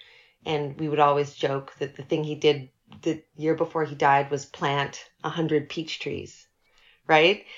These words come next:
There's something about this kind of science that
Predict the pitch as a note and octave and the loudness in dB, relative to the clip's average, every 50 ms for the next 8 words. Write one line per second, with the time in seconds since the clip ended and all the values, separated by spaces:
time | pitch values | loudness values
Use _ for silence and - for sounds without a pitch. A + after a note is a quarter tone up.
0 | - - _ - G3+ F#3+ F#3+ - G3 G3 G3+ G#3+ G#3 G3+ G3+ F#3+ - D#3+ D#3+ D#3 | -20 -6 _ 6 6 6 6 6 4 4 6 4 2 2 2 4 4 4 4 4
1 | - - D#3 D#3+ - - E3+ D3+ D3 D3 C#3+ C#3 - - C3+ C3+ C3+ C3+ C3+ C3+ | 2 0 -2 -2 -2 -4 -4 -2 -2 -4 -6 -6 -6 -4 -4 -2 -2 -4 -6 -8
2 | - - - _ - D3+ C#3 C#3 C3+ - - - | -10 -12 -18 _ 0 0 2 2 0 -2 -4 -10